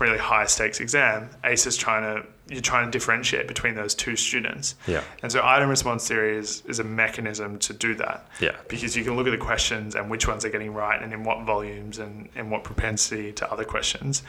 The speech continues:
Speaker 2: Yeah.
Speaker 1: And you can say that this student, um,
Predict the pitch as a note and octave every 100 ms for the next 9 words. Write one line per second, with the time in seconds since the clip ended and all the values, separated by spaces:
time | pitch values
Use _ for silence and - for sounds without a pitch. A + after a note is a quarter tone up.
0 | - - - A2+ A2 A#2+ - A2 G#2 G#2
1 | - - - - _ - B2+ - A#2+ A2+
2 | G#2+ G#2+ - - _ - G#2+ G2+ G#2 G2